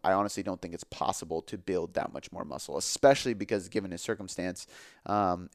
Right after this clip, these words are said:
and because he's already dieted. So coming out of that, and he's already doing, he's been doing the amount of volume he's doing for that long, I,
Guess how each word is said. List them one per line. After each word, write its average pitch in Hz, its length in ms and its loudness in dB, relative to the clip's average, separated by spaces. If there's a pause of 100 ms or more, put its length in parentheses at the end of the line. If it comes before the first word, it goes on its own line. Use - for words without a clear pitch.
and 131 340 6
because 107 280 0
he's 110 160 -4
already 104 160 4
dieted. 78 500 4
So - 140 0
coming 113 340 -2
out 104 120 8
of 90 100 2
that, 107 360 10 (280)
and 117 100 -2
he's 113 240 -2
already 120 220 8
doing, 113 480 0 (260)
he's 180 180 0
been 190 140 4
doing 143 240 6
the 127 100 2
amount 120 240 8
of 113 60 4
volume 110 280 8
he's 95 140 -4
doing 123 440 0
for 113 180 0
that 101 320 8
long, 123 560 4 (800)
I, 92 100 2